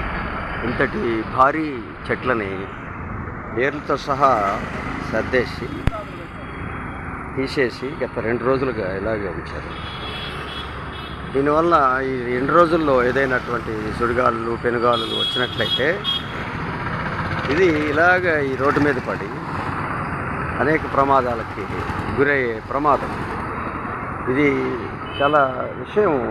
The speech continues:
గమనిస్తే ఇది నిర్లక్ష్యంగా మనం భావించాలి. చెట్లని తీసేయడం అనేది ఒక ప్రకృతికి వ్యతిరేకమైన చర్య. ఇది వాల్టా చట్టానికి విరుద్ధం. కానీ అధికారులు ఆ చట్టానికి చట్టుబండలు చేస్తున్నటువంటి పరిస్థితులు ఉన్నాయి.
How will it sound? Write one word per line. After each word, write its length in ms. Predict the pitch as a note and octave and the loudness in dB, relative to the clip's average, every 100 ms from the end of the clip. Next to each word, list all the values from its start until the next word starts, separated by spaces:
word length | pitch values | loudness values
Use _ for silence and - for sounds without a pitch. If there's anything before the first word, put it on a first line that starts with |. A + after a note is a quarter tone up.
| A2 G#2+ G2+ | -2 -2 0
గమనిస్తే 440 | A2+ D3 D3+ - C#3+ | 2 4 4 2 -4
ఇది 600 | D3+ C#3+ A#2+ G2+ G2 F#2 | -2 -2 0 0 -2 -2
నిర్లక్ష్యంగా 580 | A#2+ C3+ A#2+ - A2+ B2 | 0 2 0 -4 -2 -2
మనం 280 | A2 F#2+ F2 | -2 -4 -2
భావించాలి. 840 | F2+ E2 - - - - - - A4 G#4+ G#4+ G#4 - - | -2 -2 -6 -6 -6 -6 -8 -2 -2 0 -4 -4 -8 -2
చెట్లని 520 | - F#3+ G3+ F#3 E3 | 2 4 6 6 4
తీసేయడం 560 | D#3+ E3 F#3 G#3 F#3 E3+ | 0 -2 2 4 4 4
అనేది 500 | E3+ E3+ F3 D#3 C#3+ | 4 2 2 4 4
ఒక 180 | C3+ C3 | 4 2
ప్రకృతికి 580 | C3 C#3 F3 E3 C#3 | 2 2 2 0 0
వ్యతిరేకమైన 520 | C#3 B2+ D#3+ D#3 D3 C3 | 0 4 2 2 -2 -4
చర్య. 580 | - A#2 G#2 A2+ E3+ A#3 - - | -6 -8 -2 0 0 -2 -8 -6
ఇది 120 | A2 | -2
వాల్టా 380 | A2+ B2+ C#3 D3 - | 4 4 6 2 2
చట్టానికి 360 | B2+ B2+ A#2 G#2 | 2 2 0 2
విరుద్ధం. 540 | A2 C3 G#2+ D#3 - - - - - - - - - - - - - D3+ | 4 4 4 2 2 -6 -14 -14 -14 -12 -10 -10 -10 -10 -12 -10 -4 2
కానీ 200 | E3+ F#3+ | 4 4
అధికారులు 680 | D3+ D#3 G3 F#3 E3+ D#3 | 2 4 2 4 0 2
ఆ 120 | D3+ C#3 - | 2 4 2
చట్టానికి 460 | - F3+ E3+ D3+ B2 | 4 2 2 -2 -4
చట్టుబండలు 760 | A#2+ A#2 - B2 D3+ D3+ D3 C#3 | -4 -8 0 2 4 4 4 2
చేస్తున్నటువంటి 680 | B2 A#2 A#2 A2 A2+ G#2 F#2+ | 0 -4 -6 -2 2 2 4
పరిస్థితులు 580 | G#2+ A2+ - C3+ A#2+ | 4 2 0 0 2
ఉన్నాయి. 200 | A#2+ D3 | 2 2